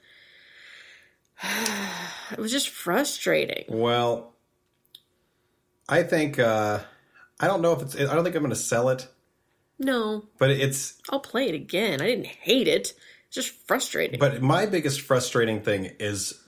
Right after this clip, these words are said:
Speaker 2: purely the quagmire of ships and trying to move all the time. 'Cause, 'cause I was putting out, like, six tie fighters, and I, I put out six tie fighters in that last game, an interceptor and five,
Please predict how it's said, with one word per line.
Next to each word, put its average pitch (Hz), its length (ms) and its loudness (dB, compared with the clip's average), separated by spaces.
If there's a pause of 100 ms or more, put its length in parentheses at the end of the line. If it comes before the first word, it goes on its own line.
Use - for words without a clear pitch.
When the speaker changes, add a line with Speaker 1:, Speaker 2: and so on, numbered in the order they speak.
Speaker 2:
purely 131 960 0
the 113 180 -2
quagmire 110 1080 0
of 92 200 -6
ships - 760 -4
and 92 200 -10
trying 98 460 -4
to 95 80 -8
move 90 500 -10 (100)
all 90 120 -6
the 87 120 -6
time. 156 420 -10 (560)
'Cause, 135 240 2
'cause 135 180 2
I 165 140 2
was 214 160 2
putting 117 320 2
out, 98 180 -2
like, 90 220 -8
six - 460 -2
tie 131 280 2
fighters, - 420 -4
and 98 80 -6
I, 87 80 -8 (140)
I 117 60 -2
put 156 100 4
out 131 160 -2
six 170 220 -4
tie 143 220 2
fighters 92 340 -6
in 98 80 -4
that 87 80 -12
last 98 240 -8
game, 85 240 -8
an 90 60 -12
interceptor 120 580 0
and 92 100 -6
five, 82 360 -4